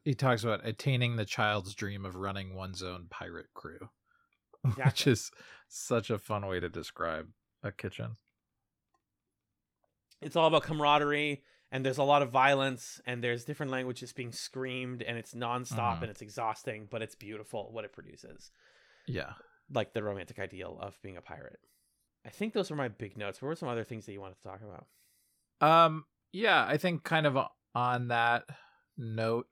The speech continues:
Speaker 1: uh, I think that was a lot of the, the charm that this book held for me, is hearing about the sort of rogues gallery of, like,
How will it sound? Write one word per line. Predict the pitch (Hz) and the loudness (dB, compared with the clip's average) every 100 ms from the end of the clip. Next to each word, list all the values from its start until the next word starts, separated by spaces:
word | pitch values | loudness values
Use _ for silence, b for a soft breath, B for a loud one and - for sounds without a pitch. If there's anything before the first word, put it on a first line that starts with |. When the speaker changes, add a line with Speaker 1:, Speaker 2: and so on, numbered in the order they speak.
| _ - | _ -2
Speaker 1:
uh, | 110 110 104 98 _ _ _ _ | 2 2 2 0 _ _ _ _
I | 120 | 2
think | 127 143 | 4 6
that | 139 139 | 8 8
was | 127 | 6
a | 131 | 6
lot | 117 110 | 6 6
of | 110 101 | 4 0
the, | 104 - _ _ - | -6 -6 _ _ -12
the | 107 98 | -8 -8
charm | - 95 98 107 120 | -6 -4 -4 -4 -4
that | 120 113 | -4 -2
this | 123 - | -4 -2
book | 127 - | -2 0
held | 123 117 | 0 -2
for | - 127 | -4 -2
me, | 127 123 | 0 0
is | 104 92 - - b b b | 0 -2 -6 -8 b b b
hearing | - 135 120 117 | -2 4 4 4
about | 110 107 | 2 0
the | 107 | 0
sort | 95 110 | -2 -2
of | 104 92 | -2 -2
rogues | 98 98 90 107 | -2 -2 -4 -4
gallery | 95 90 98 98 95 92 | -2 0 0 -2 -2 -4
of, | 92 95 | -6 -8
like, | 90 87 87 - - | -6 -6 -8 -12 -20